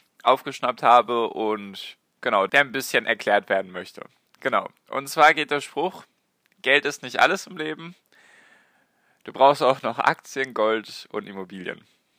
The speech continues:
Ich weiß, bevor mich jetzt hier wieder irgendwelche lynchen und sagen: „Marco, was ist los mit dir? Wie, wie kannst du sowas sagen?“ Ich weiß ganz genau, dass Geld und die ganzen Sachen, die ich genannt habe, nicht, dass das nicht alles ist im Leben. Ich weiß, dass das Wichtigste Glück,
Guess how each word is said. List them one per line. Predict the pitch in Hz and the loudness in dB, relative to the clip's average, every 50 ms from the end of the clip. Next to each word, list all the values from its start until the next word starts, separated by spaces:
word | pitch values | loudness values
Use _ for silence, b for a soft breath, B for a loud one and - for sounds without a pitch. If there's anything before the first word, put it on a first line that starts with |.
| _ _ _ _ _ - | _ _ _ _ _ -20
Ich | - 117 | -8 0
weiß, | 135 131 147 165 151 | 4 6 6 6 4
bevor | - 139 - 131 117 117 | 0 -6 -2 -2 -2 -2
mich | 117 113 | -4 -8
jetzt | 117 107 - - | -12 -14 -12 -10
hier | - 107 101 | -10 -10 -8
wieder | 107 98 107 82 | -8 -8 -6 -6
irgendwelche | 107 107 104 101 98 98 - 101 | -6 -6 -6 -8 -10 -10 -10 -8
lynchen | 101 143 160 175 - - 156 147 147 147 - | -8 -8 -8 -8 -12 -16 -16 -16 -20 -18 -12
und | - 107 110 107 | -10 -10 -8 -4
sagen: | 104 107 101 101 104 104 101 | 0 2 2 2 0 -2 -4
„Marco, | 95 98 110 - 127 110 | -2 -2 -2 -2 -4 -8
was | 107 107 - | -8 -8 -8
ist | 107 101 - | -12 -10 -8
los | 117 120 - - | -8 -8 -8 -10
mit | 120 110 | -14 -10
dir? | 117 117 113 110 - _ _ _ _ _ _ _ _ _ | -8 -6 -6 -8 -10 _ _ _ _ _ _ _ _ _
Wie, | _ _ 110 107 107 113 107 | _ _ -18 -16 -14 -14 -14
wie | 104 104 | -14 -10
kannst | - 104 101 104 - - | -8 -8 -8 -8 -10 -14
du | 107 | -14
sowas | 101 95 92 95 - | -12 -10 -10 -6 -2
sagen?“ | - 120 127 127 - 185 - B B B B B B B B B B B B _ _ _ _ _ - | 2 4 4 2 2 -2 -20 B B B B B B B B B B B B _ _ _ _ _ -8
Ich | 156 156 - | -8 -6 0
weiß | - 135 131 127 113 - | 4 4 4 4 2 0
ganz | - 107 107 104 - | -2 -2 -2 -2 -8
genau, | - 104 101 101 101 104 | -8 -2 2 2 2 2
dass | 95 95 92 - - - - _ _ _ - | 0 -2 -8 -8 -12 -18 -20 _ _ _ -8
Geld | - 104 107 110 110 104 107 | -2 0 0 0 0 -4 -8
und | 101 95 | -14 -14
die | 98 95 | -8 -6
ganzen | 104 104 107 - - - | -6 -6 -6 -6 -6 -2
Sachen, | 107 104 104 - 107 | -2 -2 -2 -4 -14
die | 101 95 | -16 -16
ich | 92 | -14
genannt | - 107 98 98 95 - | -14 -12 -10 -12 -10 -8
habe, | - 95 - 104 | -10 -10 -10 -10
nicht, | 104 95 - - - - - _ _ _ _ - | -16 -16 -16 -18 -20 -20 -20 _ _ _ _ -12
dass | 113 113 - | -12 -10 -10
das | - 104 - | -12 -14 -14
nicht | 110 101 - - | -12 -8 -4 -4
alles | 104 101 95 - | -4 -4 -4 -10
ist | - - - - | -12 -18 -20 -20
im | 87 90 | -18 -16
Leben. | 95 - _ _ _ _ _ _ | -18 -18 _ _ _ _ _ _
Ich | _ - - | _ -6 -2
weiß, | 117 117 117 - | 0 0 0 -2
dass | - 101 101 | -4 -12 -10
das | - 98 101 - | -10 -12 -12 -8
Wichtigste | 120 147 151 - - 127 110 - - - 110 107 104 101 | -8 -10 -8 -6 -8 -8 -8 -8 -8 -4 -2 -2 -2 -4
Glück, | - - 127 135 | -6 -10 -10 -10